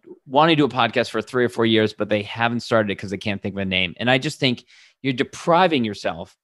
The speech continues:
of all the benefits of doing the podcast because of a silly thing like a name. Honestly, it could be called Anna's Podcast. It doesn't matter sometimes.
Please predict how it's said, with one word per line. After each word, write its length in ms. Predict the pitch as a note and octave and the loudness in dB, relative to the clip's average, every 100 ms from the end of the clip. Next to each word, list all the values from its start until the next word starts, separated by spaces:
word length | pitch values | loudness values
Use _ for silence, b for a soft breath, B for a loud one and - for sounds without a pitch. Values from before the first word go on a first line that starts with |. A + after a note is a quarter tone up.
| - | 2
of 320 | B2+ A#2+ - _ | 2 2 -4 _
all 240 | - D3 D#3+ | 4 4 6
the 100 | C3 | 4
benefits 560 | A#2+ A2 G2 G2 - | 2 2 -2 -6 -4
of 140 | G#2 F#2 | -10 -2
doing 260 | C#3 C#3 | 0 2
the 80 | A2+ | 0
podcast 520 | G#2+ G2 F#2+ G#2 G2 - | 2 0 2 0 0 0
because 460 | G#2 - A2 G2 - | -4 2 2 0 -2
of 220 | A2+ G#2+ - | 0 0 -4
a 60 | A#2+ | -6
silly 320 | - C3 A2+ | 2 4 4
thing 200 | G#2+ G#2+ | 4 0
like 200 | G2+ G2 | 0 0
a 60 | G2 | -2
name. 300 | G#2 G2 F#2+ B B - | -2 -2 -6 B B 0
Honestly, 380 | F#3 G#3+ E3+ C#3+ | 2 2 2 4
it 60 | |
could 120 | D3+ | 2
be 80 | C3 | 0
called 260 | C3+ C3 - | 4 4 4
Anna's 320 | A#2+ C3 C3 A#2 | 2 2 2 0
Podcast. 580 | - A#2 A2 G2+ G2 | 0 0 2 -2 -2
It 60 | G#2+ | 0
doesn't 260 | B2+ C3+ G#2 | 0 2 0
matter 280 | A2+ A2 | 2 2
sometimes. 580 | G2+ G2 F#2+ F#2 F#2 F#2 | -2 -6 -2 -2 -4 -8